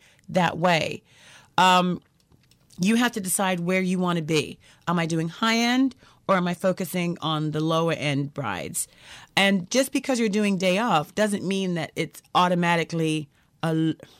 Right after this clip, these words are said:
a cheap service. Yes, it's not gonna be as expensive as full service, but you can still do day of and not be the cheapest person out there doing weddings. You know what I mean?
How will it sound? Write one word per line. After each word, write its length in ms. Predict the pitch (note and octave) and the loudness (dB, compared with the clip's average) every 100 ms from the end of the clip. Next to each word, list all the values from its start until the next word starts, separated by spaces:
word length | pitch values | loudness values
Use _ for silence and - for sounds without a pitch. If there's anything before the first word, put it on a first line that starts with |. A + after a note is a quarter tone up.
| _ _ - - - | _ _ -20 -12 -4
a 100 | E3+ | -4
cheap 400 | - - G3+ - | -2 -2 -2 -2
service. 400 | - F#3 D3 - | -2 -2 -2 -2
Yes, 200 | A3+ A3+ | -2 -2
it's 120 | - | -2
not 240 | A3 - | -4 -2
gonna 140 | A3 A3+ | -2 -2
be 160 | G#3 F#3+ | 0 -2
as 100 | D#3+ | -4
expensive 560 | - G3 G3+ - F3 | -6 -2 -2 0 -2
as 220 | - D#3+ | -2 -4
full 240 | - B3+ C#4 | -4 -2 0
service, 540 | - E3 D#3+ D#3 - - - - - | 0 0 0 -4 -6 -14 -20 -16 -8
but 100 | - | -2
you 140 | C4 | 0
can 120 | C#4+ | 0
still 240 | C4+ C4+ A#3 | 0 -2 0
do 120 | A#3 | 0
day 220 | G#3 G#3+ | 2 2
of 320 | G#3 F#3+ F#3 - | 4 4 2 -2
and 400 | F3 F3 F3 E3 - _ _ _ _ _ _ _ - | -2 0 -2 -4 -10 _ _ _ _ _ _ _ -2
not 380 | F#3+ G3 G3+ F3 | 2 4 2 0
be 160 | G3 | -2
the 120 | F3 D3+ | 0 -2
cheapest 600 | - A3+ G#3+ F#3+ F3 - | -2 -2 0 0 -2 -4
person 560 | - F3+ - D#3+ D3+ - | -4 -2 -2 -2 -4 -2
out 240 | E3+ D#3 | 0 0
there 120 | - D3 | 0 -2
doing 300 | D3 D#3 D3+ | 0 -2 -2
weddings. 420 | C#3+ C3 - - | -4 -6 -10 -6
You 60 | |
know 60 | F3 | -4
what 100 | F3+ | -2
I 60 | F3+ | -2
mean? 240 | F#3+ G3+ | 0 -2